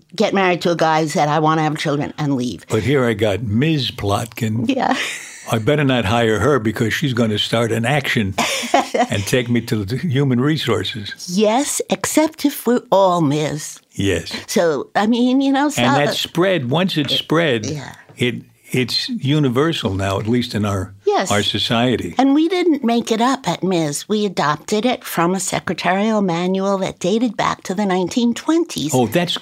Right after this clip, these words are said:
Speaker 2: uh, interesting. That's
Speaker 1: Yeah.
Speaker 2: news to me.
Speaker 1: Oh, yeah, yeah.
Speaker 2: Tell, tell me more about that.
Speaker 1: Well, that, that there was a secretarial manual that, uh,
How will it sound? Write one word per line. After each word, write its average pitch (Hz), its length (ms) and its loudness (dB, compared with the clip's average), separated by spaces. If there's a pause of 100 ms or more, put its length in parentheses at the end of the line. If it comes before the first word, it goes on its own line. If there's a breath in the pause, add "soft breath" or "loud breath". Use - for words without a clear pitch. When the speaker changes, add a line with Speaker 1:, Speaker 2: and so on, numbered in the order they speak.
(120)
Speaker 2:
uh, 156 140 0
interesting. 117 480 -2
That's 104 160 0
Speaker 1:
Yeah. 214 120 -2
Speaker 2:
news 135 360 0
to 123 100 -2
me. 92 240 -4
Speaker 1:
Oh, 294 100 2
yeah, 330 220 2
yeah. 320 120 2
Speaker 2:
Tell, 143 140 2
tell 160 200 0
me 160 100 2
more 131 220 2
about 90 280 -2
that. 95 220 -6
Speaker 1:
Well, 262 140 2
that, 247 300 0
that 220 180 -2 (280)
there 208 200 0
was 208 200 2
a 190 60 -2
secretarial 202 760 0
manual 190 560 0
that, 190 360 -4 (420)
uh, 170 300 0